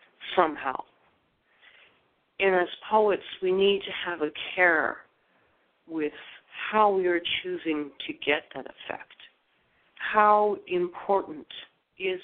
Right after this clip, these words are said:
that applause? Um, which is something that always lends me a little bit of, of concern, the, the applause in the clubs, because I am kind of of the mind that in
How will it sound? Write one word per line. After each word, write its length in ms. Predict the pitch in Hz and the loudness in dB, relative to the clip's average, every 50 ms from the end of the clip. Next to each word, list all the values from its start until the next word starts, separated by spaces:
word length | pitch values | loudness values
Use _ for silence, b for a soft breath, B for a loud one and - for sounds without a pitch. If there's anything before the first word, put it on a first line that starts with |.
| - - | -10 -6
that 180 | 160 156 151 147 | -4 -4 -2 -2
applause? 500 | 143 147 - - 156 143 135 - - - - - - - - - - _ _ _ _ _ _ _ _ _ _ _ _ _ _ _ _ _ _ _ _ _ _ - | -4 -6 -6 -4 -4 -2 -2 -4 -6 -10 -16 -20 -20 -20 -20 -20 -20 _ _ _ _ _ _ _ _ _ _ _ _ _ _ _ _ _ _ _ _ _ _ -6
Um, 520 | 160 156 147 147 143 143 147 147 147 151 - _ _ _ _ _ _ _ _ _ - | -2 0 2 2 2 0 -2 -4 -8 -12 -18 _ _ _ _ _ _ _ _ _ -4
which 200 | 220 214 - 202 | -4 -4 -4 -6
is 80 | 196 - - | -6 -4 -2
something 280 | 214 208 - 202 202 185 | -2 0 2 2 4 4
that 180 | 175 160 151 143 - _ _ _ _ _ _ _ _ _ _ _ _ _ _ _ _ _ - - - _ _ _ - - _ _ _ _ b b b b b b b b _ _ _ _ _ _ _ _ _ - | 4 4 4 2 -2 _ _ _ _ _ _ _ _ _ _ _ _ _ _ _ _ _ -20 -20 -20 _ _ _ -20 -20 _ _ _ _ b b b b b b b b _ _ _ _ _ _ _ _ _ 4
always 360 | - 226 226 240 226 226 196 190 | 4 6 6 6 4 2 2 2
lends 280 | 202 196 196 202 196 - - | 2 2 4 2 0 0 0
me 100 | 170 156 | 0 2
a 60 | 151 | 2
little 240 | 147 147 147 151 147 | 4 4 2 2 2
bit 120 | 151 143 | 2 0
of, 100 | 139 135 - - - - - | 0 -2 -6 -10 -16 -8 -4
of 120 | 147 147 - - | -4 -4 -4 -4
concern, 600 | - 170 160 - - 165 165 156 151 151 147 147 | -4 -6 -4 -4 -2 0 2 2 4 2 2 2
the, 240 | 147 147 147 147 147 151 151 | 2 2 2 2 0 -2 -2
the 140 | 156 151 147 | 2 2 2
applause 500 | 147 151 - - 175 170 160 156 156 151 - | 2 0 0 0 2 4 4 4 2 0 -2
in 60 | 160 151 | -6 -6
the 60 | 147 - - | -6 -4 -2
clubs, 240 | 160 156 151 - - - - | 2 2 2 2 -2 -8 -12
because 220 | 151 - 151 151 - - - B B B B B B B B B B B _ _ _ _ _ _ _ _ _ _ _ _ - | -4 -2 -2 -2 -2 -4 -14 B B B B B B B B B B B _ _ _ _ _ _ _ _ _ _ _ _ -4
I 440 | 185 202 214 214 220 220 220 214 208 196 - - - - | -2 0 0 0 0 0 -2 -2 -4 -8 -12 -14 -6 -4
am 120 | 175 175 - - | -2 -2 -2 0
kind 160 | 180 170 165 | 2 2 2
of 80 | 156 156 | 2 2
of 140 | 156 143 - - | 0 -4 -4 -2
the 60 | 156 | 0
mind 480 | 156 147 147 147 147 147 143 143 147 143 | 2 4 4 4 4 2 2 -2 -2 0
that 240 | 143 147 143 - - | 2 2 2 0 0
in 180 | 143 151 147 | -2 -2 -2